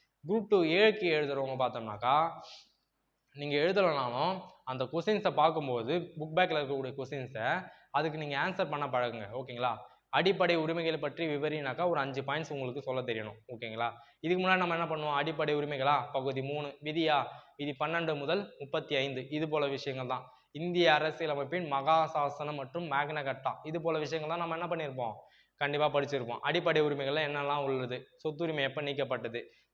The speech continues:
நாற்பத்தி நாலாவது சட்ட திருத்தம் ஆயிரத்தி தொள்ளாயிரத்தி எழுபத்தெட்டு, சொத்துரிமை எங்க எடுத்து வச்சாங்க, விதி முந்நூறு ஏல எங்க இருந்துச்சு, இது போல விஷயங்கள் தான் நம்ம படிச்சிருப்போம். ஓகேங்களா? இதை வந்து ஒரு ஆர்டரா நீங்க ஒரு அஞ்சு பாயிண்ட்ஸை நீங்க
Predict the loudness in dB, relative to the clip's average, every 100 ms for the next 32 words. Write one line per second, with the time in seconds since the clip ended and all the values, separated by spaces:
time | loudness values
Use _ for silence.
0 | 0 2 2 0 0 4 4 4 -2 -4
1 | -2 -4 -2 -4 -6 _ 0 2 2 0
2 | -2 0 0 0 -2 -2 -4 -8 -10 -14
3 | _ _ -8 -2 0 2 2 2 2 2
4 | -2 -2 2 0 2 -4 -4 -4 -4 -4
5 | -2 -2 0 2 0 -2 -4 0 0 2
6 | 0 -2 -6 -6 -10 _ _ _ -2 2
7 | 4 4 2 -4 -2 -2 -2 -2 -2 -2
8 | -6 -4 -6 -4 -2 -2 -4 -18 _ 0
9 | 2 4 6 8 8 8 8 6 4 4
10 | 2 2 0 0 -2 -4 -4 -6 -2